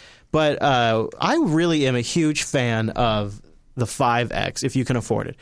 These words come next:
I think it's a great budget phone. You can, you can get it from Ting or Google Play, and you can just bring it over right now. It's, you know,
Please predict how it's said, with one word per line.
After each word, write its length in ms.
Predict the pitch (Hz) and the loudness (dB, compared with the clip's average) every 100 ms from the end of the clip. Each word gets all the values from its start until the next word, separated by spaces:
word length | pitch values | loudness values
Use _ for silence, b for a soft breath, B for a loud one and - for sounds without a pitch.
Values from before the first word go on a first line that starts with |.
| B B B B | B B B B
I 160 | 117 123 | -2 0
think 160 | 160 | 0
it's 80 | 135 | 0
a 60 | 117 | 0
great 380 | 123 151 214 | 0 0 0
budget 280 | 170 165 175 | 0 0 -2
phone. 540 | - 127 113 117 131 - | 0 0 0 -2 -4 -2
You 120 | 143 | -4
can, 280 | 143 127 107 143 | 0 -2 -2 -2
you 120 | 147 | -2
can 160 | 139 | 0
get 160 | 117 160 | 0 0
it 120 | 156 | -2
from 720 | - - 202 240 120 113 127 - - - | -4 0 2 2 2 0 -2 -6 -10 -2
Ting 340 | 196 143 139 - | 0 2 0 0
or 300 | 156 190 185 | 2 4 2
Google 280 | 165 143 135 | 2 0 0
Play, 360 | - 104 - B B B | -2 -4 -6 B B B
and 180 | 147 165 | 0 2
you 80 | |
can 140 | 165 147 | 0 0
just 200 | 117 101 | -2 -6
bring 360 | - 123 165 | -4 0 2
it 80 | 180 | 4
over 280 | 185 135 113 | 2 2 2
right 220 | 135 147 | 2 2
now. 300 | 147 175 104 - | 0 0 -2 -2
It's, 300 | 151 143 - b b b b - | -2 -2 -8 b b b b -4
you 100 | 302 | -2
know, 220 | 90 - | -2 -4